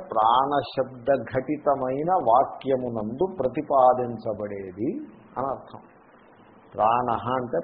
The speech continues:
ప్రాణశబ్దఘటిత వాక్య ప్రతిపాద్యం అని అర్థం. ఎందుకంటే ఆ పదము వాక్యాన్ని సూచిస్తుంది. కాబట్టి ప్రాణప్రజ్ఞాత్మ అనే వాక్యం సూచించబడింది. ఆ ప్రాణప్రజ్ఞాత్మ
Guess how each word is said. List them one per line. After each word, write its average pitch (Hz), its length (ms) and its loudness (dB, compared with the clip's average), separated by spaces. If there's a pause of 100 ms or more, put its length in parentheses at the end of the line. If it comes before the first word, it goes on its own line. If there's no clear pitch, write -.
ప్రాణశబ్దఘటిత 117 1500 -2
వాక్య 113 640 0
ప్రతిపాద్యం 107 1400 -4 (460)
అని - 120 -18
అర్థం. - 340 -20 (920)
ఎందుకంటే 151 320 2 (160)
ఆ 127 60 8 (140)
పదము 147 600 2
వాక్యాన్ని 175 580 6
సూచిస్తుంది. 147 720 -6 (1300)
కాబట్టి 156 260 2 (160)
ప్రాణప్రజ్ఞాత్మ 143 1400 4 (360)
అనే 143 120 2
వాక్యం 135 580 2
సూచించబడింది. 117 920 -8 (200)
ఆ 117 80 2 (100)
ప్రాణప్రజ్ఞాత్మ 147 1000 2